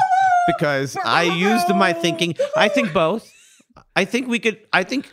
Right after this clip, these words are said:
Speaker 2: we could, we both need to figure out, I would say I need to figure out how to go out in the world and not freak out all the time. And we both need to figure out a way to go out in the world while we're still keeping safe from this very real virus
Speaker 1: Very
Speaker 2: that is
Speaker 1: real
Speaker 2: still
Speaker 1: virus.
Speaker 2: a threat.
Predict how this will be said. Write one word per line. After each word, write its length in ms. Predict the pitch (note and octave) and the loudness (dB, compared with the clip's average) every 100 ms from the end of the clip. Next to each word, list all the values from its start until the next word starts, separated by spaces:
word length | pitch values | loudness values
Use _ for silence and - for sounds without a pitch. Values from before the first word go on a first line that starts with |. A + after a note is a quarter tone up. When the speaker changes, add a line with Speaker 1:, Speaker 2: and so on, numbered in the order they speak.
| - | -4
Speaker 2:
we 160 | E3+ F#3 | -2 -2
could, 240 | F3+ D3 D3+ | -4 -6 -4
we 140 | F3+ | -4
both 340 | C#3 F#3+ G#3+ | -2 -2 -2
need 160 | F#3+ F#3+ | -4 -6
to 60 | E3+ | -4
figure 320 | D#3 C3 B2 | -4 -2 0
out, 400 | G#2+ G2 G#2 _ _ _ _ | 0 -2 -6 _ _ _ _
I 100 | C3+ D#3+ | 0 0
would 160 | E3 | -2
say 200 | - B2 - | -2 -2 -2
I 140 | C#3 | 0
need 160 | E3 D#3+ | 0 -2
to 60 | |
figure 220 | E3 C3+ C3 | -6 -2 0
out 100 | C3 | 0
how 100 | B2 | -2
to 100 | A2+ | -2
go 160 | A#2 | 0
out 160 | A#2 A#2+ | 0 -2
in 60 | |
the 80 | A#2 | -4
world 240 | G#2+ G#2 G#2 | -2 -2 -2
and 100 | G#2 | -4
not 140 | G#2 | -6
freak 260 | - A2 A2+ | -6 -4 -2
out 160 | A2 | 0
all 140 | G#2+ G2+ | -2 -4
the 80 | |
time. 300 | G2 A2+ A#2+ - - - _ _ _ _ _ _ _ _ - | -4 -4 -4 -8 -18 -20 _ _ _ _ _ _ _ _ -6
And 80 | D#3 | -2
we 80 | D#3 | 0
both 320 | D#3+ F#3 F#3+ | 2 0 0
need 160 | F#3 | -4
to 60 | E3 | -4
figure 400 | - E3 D#3+ D#3 | -2 0 2 2
out 320 | E3 C#3+ C3+ - | 4 2 -2 -4
a 60 | |
way 280 | C3 C#3 C#3+ | -2 0 -2
to 80 | C3 | -2
go 140 | B2 | -2
out 200 | B2+ B2+ | 0 0
in 80 | B2 | -2
the 80 | A#2 | -4
world 520 | A#2 E3+ D#3 B2 B2+ | -2 0 0 0 -2
while 240 | B2 C3+ C#3 | -2 -2 -2
we're 240 | C#3 E3+ | -2 -2
still 720 | E3 - - F#3+ G#3 G#3+ G#3 - | -4 -6 -2 0 2 0 -4 -10
keeping 380 | - D#3+ F3 E3 | -8 -4 -4 -6
safe 380 | - D3+ D#3 | -2 0 0
from 220 | - D#3 C#3+ | 0 -2 -2
this 160 | C#3+ | -4
very 300 | A2 C#3 C3+ | 0 0 2
real 360 | C3 C3 C3 B2 | 0 0 0 -2
virus 480 | G2+ G2+ G2+ G2+ - | 0 0 0 -2 0
Speaker 1:
Very 120 | C4 | 0
Speaker 2:
that 60 | A3 | 0
is 60 | |
Speaker 1:
real 120 | F#3 | 0
Speaker 2:
still 160 | E3+ D#3+ | 0 0
Speaker 1:
virus. 200 | D3+ - | 0 -4
Speaker 2:
a 40 | |
threat. 240 | G#2+ G1+ | -8 -10